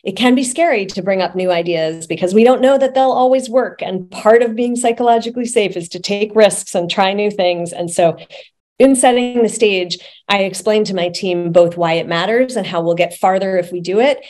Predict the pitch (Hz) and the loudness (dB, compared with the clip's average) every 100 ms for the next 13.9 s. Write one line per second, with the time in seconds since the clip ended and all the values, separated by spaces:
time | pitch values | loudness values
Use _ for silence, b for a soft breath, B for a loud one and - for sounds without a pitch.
0 | B - 208 233 262 240 208 208 - 208 | B -10 -2 2 4 4 0 -2 -6 0
1 | 240 254 240 226 202 202 185 175 170 165 | 2 2 0 0 0 -2 -6 -8 -12 -14
2 | - 165 160 170 170 175 175 - 220 226 | -14 -6 -4 0 -2 -2 0 4 4 2
3 | - 185 170 180 180 165 160 160 156 156 | -6 0 0 2 0 0 0 0 0 -2
4 | 156 156 - - - - - - - _ | -4 -6 -6 -10 -10 -12 -10 -12 -16 _
5 | B B B B B _ - 285 320 262 | B B B B B _ -2 0 0 0
6 | 262 247 202 - - 277 233 220 208 196 | 2 0 -2 -8 -8 -2 0 0 -2 -4
7 | 185 180 - 180 160 160 160 160 160 160 | -4 -4 -4 -4 -4 -4 -2 -2 -2 -4
8 | 151 143 151 151 165 170 175 208 202 - | -6 -8 -10 -8 -6 -2 0 -2 -2 0
9 | 196 170 165 - 208 220 214 196 190 170 | 4 4 2 -2 0 0 -2 -4 -10 -8
10 | - 175 - 170 165 175 185 185 175 165 | -4 -4 -2 -2 2 2 2 0 -2 -2
11 | - 165 170 247 - B B _ 165 170 | -4 -2 -2 -2 -8 B B _ 2 2
12 | 160 151 156 180 208 220 214 196 185 170 | 2 -4 -4 -2 2 2 0 -4 -2 0
13 | 165 160 - - - - - - | -2 -4 -10 -10 -12 -12 -4 0